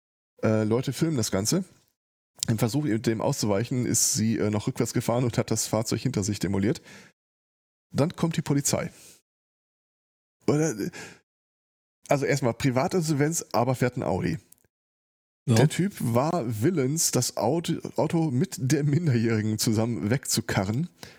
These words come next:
Speaker 1: Äh, hat dann gegenüber der Polizei behauptet, während sie noch am Haken hing, dass er ja gar nicht dieses Auto mitnehmen wollte, was er nicht darf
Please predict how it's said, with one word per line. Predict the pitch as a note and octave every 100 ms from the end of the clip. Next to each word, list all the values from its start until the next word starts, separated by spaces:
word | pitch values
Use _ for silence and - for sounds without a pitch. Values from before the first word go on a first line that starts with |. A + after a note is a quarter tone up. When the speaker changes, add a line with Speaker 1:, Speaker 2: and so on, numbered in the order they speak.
| - _ _ _ _ _ _ _ _ _ _ _ -
Speaker 1:
Äh, | A#2 A#2 A#2 F#2
hat | A#2 D3+ F#3
dann | E3
gegenüber | C#3+ C3 C3+ C3
der | B2+ A#2+
Polizei | B2+ A#2+ - G2 C#3 F3
behauptet, | D3+ G2 - G2+ G#3 - G#3 A3 - - - _ _ _ _ _ _ _ _ -
während | A#2+ D#3+ B3+ B3 G3
sie | E3 G3
noch | G3+
am | C#3+ F3+ D3+
Haken | F#3+ B3 C#3
hing, | G#2+ G2+ A2+ G#3 - _ _ _ _ - - - - _ - - B2+
dass | E3 F3
er | D3
ja | D#3+ D#3
gar | C3+ D3+
nicht | D3+ - B2
dieses | D3 B3+ A#3+ -
Auto | - A2 B2+ B2 -
mitnehmen | B2+ C3+ - A#2 C#3 C3+
wollte, | A2 C#3+ F#3+ A3 C4 _ _ -
was | A2+ A2
er | A2+
nicht | A#2 - F#2
darf | E2 D#3+ A3+ -